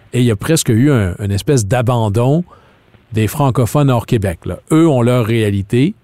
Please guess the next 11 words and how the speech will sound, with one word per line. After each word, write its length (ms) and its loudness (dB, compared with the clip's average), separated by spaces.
vouée 680 0
à 420 -4
mourir 560 2
tranquillement, 760 0
et 240 2
la 160 2
résistance 640 -2
francophone 540 -2
est 160 -2
un 160 0
enjeu 480 0